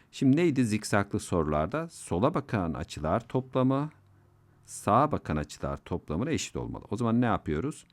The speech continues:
Soru işareti eşittir. Sola bakıyor çünkü tek başına. Burada altmış beş yazmışız. Neden yazmadıysak. Altmış iki burası. Özür, özürün karesi.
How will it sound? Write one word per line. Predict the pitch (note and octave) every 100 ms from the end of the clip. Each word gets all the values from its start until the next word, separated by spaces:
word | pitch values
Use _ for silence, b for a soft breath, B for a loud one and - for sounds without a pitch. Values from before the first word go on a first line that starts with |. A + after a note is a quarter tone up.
| b b
Soru | - F#2 A#2+
işareti | D3+ A2 F2 D#2 -
eşittir. | C2 - - - - D#2+ C#3 - _
Sola | - C#2+ E2
bakıyor | F2+ - C#2+
çünkü | C#2+ D2
tek | - G2+ -
başına. | F2+ - G#2 E3 b b b b b
Burada | G#2+ G#2 F#2 C3 F3 b b -
altmış | F#2 - F2 - D#2+
beş | D#2+ -
yazmışız. | D2+ C#2+ - D2+ -
Neden | -
yazmadıysak. | D2 C#2 D#2 F#2 A2+ - - - - b b
Altmış | G2+ - -
iki | - -
burası. | - - - G#2 A#2+ - _ -
Özür, | F2+ C#2+ D2 -
özürün | F2 E2+ D#2
karesi. | - D2 C2 - D3